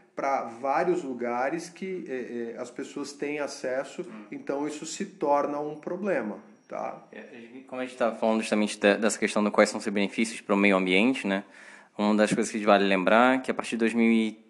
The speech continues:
Speaker 2: três, se não me engano, pelos dados do, não lembro do I B G E agora, é,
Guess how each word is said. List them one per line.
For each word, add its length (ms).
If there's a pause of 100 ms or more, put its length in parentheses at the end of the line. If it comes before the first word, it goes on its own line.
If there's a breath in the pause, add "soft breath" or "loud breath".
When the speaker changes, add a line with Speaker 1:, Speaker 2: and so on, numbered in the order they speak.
(200)
Speaker 2:
três, 320
se 140
não 60
me 40
engano, 160
pelos 220
dados 260
do, 580 (300)
não 80
lembro 140
do 60
I 20
B 100
G 120
E 60
agora, 440 (680 loud breath)
é, 800